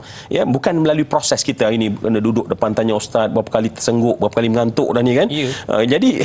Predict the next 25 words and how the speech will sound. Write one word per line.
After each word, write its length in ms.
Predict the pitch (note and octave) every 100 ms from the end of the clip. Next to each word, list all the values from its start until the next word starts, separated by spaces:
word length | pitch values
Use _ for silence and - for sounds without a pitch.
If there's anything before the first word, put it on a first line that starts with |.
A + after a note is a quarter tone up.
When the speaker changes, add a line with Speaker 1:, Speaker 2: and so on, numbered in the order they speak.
| G#3+
Speaker 1:
<laughs> 260 | - - D#3+
itu 120 | C4+
proses 360 | - F3+ G3
kita. 280 | - A3+ - G2+
Speaker 2:
Ha, 120 | -
ha. 120 | D#3+
Speaker 1:
Tetapi 300 | - - - -
Allah 320 | C#3 D#3 B3 -
beri 420 | G#2 C3 F3+ C#4+
kepada 320 | C4+ E3+ D3+ C#3+
Nabi 260 | C#3+ C3+ C#3+
Adam 340 | A#3 F3 A#2+
dalam 220 | A#2 B2
bentuk 340 | B2 C#3 C3+ -
satu 300 | - C3 A#2 -
ilmu, 360 | E3 A3+ G3 C3+ G3+ - - -
eh, 180 | - -
wahabiyah, 760 | - C3 A#2+ F#2 G3 G#3+ A#2 -
ya, 140 | - C#3
maknanya 300 | G#2 C3+ D3
satu 200 | C3 C#3
bentuk 420 | G2+ F3 G3 -
yang 200 | B2 C3+
Allah 220 | B2+ C3+ A#2
beri 340 | F#2+ E3 A3+